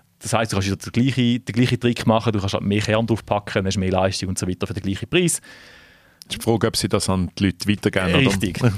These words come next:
Speaker 2: <laughs>
Speaker 1: Entweder machen sie einfach mehr Marge oder sie, sie machen halt MacBooks ein bisschen günstiger nächstes Jahr.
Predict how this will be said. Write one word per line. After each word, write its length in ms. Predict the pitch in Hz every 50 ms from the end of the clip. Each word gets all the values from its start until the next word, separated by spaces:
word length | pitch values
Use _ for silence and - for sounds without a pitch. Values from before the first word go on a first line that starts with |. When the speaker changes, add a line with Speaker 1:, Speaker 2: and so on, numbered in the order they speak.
| - - - - - -
Speaker 2:
<laughs> 440 | - - - - - - - -
Speaker 1:
Entweder 400 | 127 151 165 160 - 151 131 135
machen 220 | 131 127 123 117 117
sie 80 | - 123
einfach 140 | 110 101 110
mehr 160 | 107 104 104
Marge 420 | 104 113 131 139 147 - - 139
oder 120 | 123 113 107
sie, 240 | - 110 104 101
sie 280 | 95 - - 101 101 101
machen 240 | 107 104 98 95 98 -
halt 180 | 104 98 -
MacBooks 400 | - 107 101 - - 98 - -
ein 60 | 107
bisschen 160 | 98 95 135 151
günstiger 340 | 175 170 - - 143 139
nächstes 380 | 135 131 135 - - - - 127
Jahr. 280 | 120 117 117 120 123